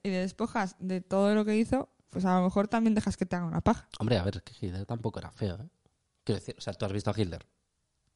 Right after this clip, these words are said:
Speaker 1: No he tenido el gusto.
Speaker 2: Hay gente a día de hoy que se quiere follar a Bascal, ¿vale? Y yo creo que el facha premium era Hitler.
Speaker 1: Bueno, claro. Es que no lo sé porque nunca,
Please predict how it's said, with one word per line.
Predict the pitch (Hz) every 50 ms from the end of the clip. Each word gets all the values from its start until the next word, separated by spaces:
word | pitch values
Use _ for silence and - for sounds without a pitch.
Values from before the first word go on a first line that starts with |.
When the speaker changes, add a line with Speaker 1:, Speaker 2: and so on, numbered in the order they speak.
| _ _ _ _ _ _ _ _ _ _ _ -
Speaker 1:
No | 220 208 202 202 208 220
he | 214
tenido | - 247 233 214 190
el | 175
gusto. | 170 175 180 185 - 180
Speaker 2:
Hay | 123 131
gente | - 185 170 165 156
a | 143
día | 135 131 123
de | 123 127
hoy | 156
que | 151 131
se | 107 101
quiere | 101 107 107
follar | 101 107 101 104 104
a | 101
Bascal, | 98 98 - - - 110 117 127 156 160
¿vale? | - 104 101 107 139 139 110 92 - -
Y | 107 101 101 101 101 101 101
yo | 98 107 104 101
creo | - 104 104 107 107
que | 107 104 104 117 123 127 127 120 _ _ _ _ _ _ _ _ _ _ -
el | 107 98 98 95
facha | - 107 104 - - 107 101
premium | 110 107 104 113 131 151 160 160 - _ -
era | 110 101 101 92 -
Hitler. | - 90 - - 92 - - _ _ _ _ _ _ _ _ _ _ _ _ _ _
Speaker 1:
Bueno, | - 208 208 208 202
claro. | 196 202 208 208 196 190 180 - - - _ _ _ _
Es | - 220 214
que | - 262
no | 269 285
lo | 277 262
sé | - - 269 269
porque | 262 262 - 240
nunca, | 233 233 240 240 277 269 269 -